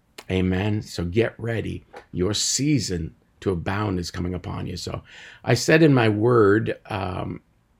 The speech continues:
the Lord told me back in early part of twenty twenty that in this season, the ecclesia is awakening, the ecclesia is arising, the ecclesia is advancing, and the ecclesia is about to abound.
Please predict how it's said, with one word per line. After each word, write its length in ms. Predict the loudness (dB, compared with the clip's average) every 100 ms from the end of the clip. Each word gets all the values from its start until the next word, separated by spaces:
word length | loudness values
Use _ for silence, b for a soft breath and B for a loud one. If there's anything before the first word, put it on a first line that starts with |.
| -20 -14
the 160 | -2 2
Lord 380 | 4 4 2 0
told 200 | 0 0
me 100 | 0
back 340 | -2 -6 -8
in 260 | -6 -6 -4
early 340 | -2 0 0
part 340 | -2 -4 -6 -6
of 140 | -12
twenty 420 | -10 -6 -6 -6
twenty 400 | -8 -8 -8 -6 -6
that 220 | -6 -2
in 280 | 0 2 2
this 200 | -2 -2
season, 600 | -4 -4 -2 -4 -6 -8 B B B
the 120 | -4 -2
ecclesia 640 | 0 0 0 0 2 2
is 180 | 0 -2
awakening, 720 | -2 0 0 0 0 0 -2
the 100 | -6
ecclesia 460 | -6 -6 -4 -6
is 100 | -4
arising, 640 | -6 -6 -2 -2 -2 -4
the 80 | -4
ecclesia 440 | -8 -8 -10 -6 -8
is 120 | -6
advancing, 640 | -6 -4 -4 -4 -4 -4
and 180 | -4 -4
the 100 | -6 -8
ecclesia 800 | -10 -6 -6 -6 -6 -4 -4 -4
is 180 | -8
about 460 | -8 -8 -8 -10 -10
to 120 | -12
abound. 500 | -12 -12 -14 -14 -18